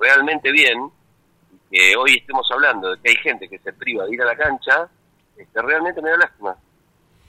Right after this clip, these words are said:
Es, es, ahí apunté con mi comentario y, y, y no... Este,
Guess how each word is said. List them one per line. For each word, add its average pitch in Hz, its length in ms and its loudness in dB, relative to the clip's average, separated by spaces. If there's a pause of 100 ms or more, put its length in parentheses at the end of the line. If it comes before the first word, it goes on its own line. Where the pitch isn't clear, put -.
Es, 110 160 -4 (560)
es, 107 100 -20 (100)
ahí 135 180 6
apunté 135 400 0
con 135 120 -2
mi 123 60 0
comentario 147 720 2
y, 104 560 4 (680)
y, 104 420 2
y 101 140 -2
no... 127 760 2 (600)
Este, 95 880 -4